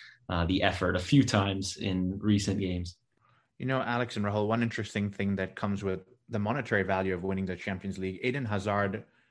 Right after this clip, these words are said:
Speaker 2: chose to join Chelsea after we won the Champions League in twenty twelve. And I know both of you gentlemen have been talking, not just on the podcast, but on Instagram, on Twitter, about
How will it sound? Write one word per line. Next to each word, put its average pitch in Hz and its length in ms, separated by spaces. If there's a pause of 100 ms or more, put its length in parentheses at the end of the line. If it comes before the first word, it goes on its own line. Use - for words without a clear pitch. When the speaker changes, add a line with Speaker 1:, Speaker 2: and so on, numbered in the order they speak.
(220)
Speaker 2:
chose 120 300
to - 80
join 104 280
Chelsea 101 560
after 104 320
we 98 120
won 95 360 (100)
the 104 100
Champions 92 440
League 92 220
in 87 100
twenty 87 300
twelve. 87 380
And 95 260 (380)
I 127 80
know 143 80
both 143 260
of 135 80
you 120 80
gentlemen 110 320
have 104 100
been 95 140
talking, 104 640 (280)
not 202 220
just 185 180
on 151 60
the 117 80
podcast, 107 580
but 107 160
on 110 220
Instagram, 107 540
on 107 160
Twitter, 101 320
about 101 320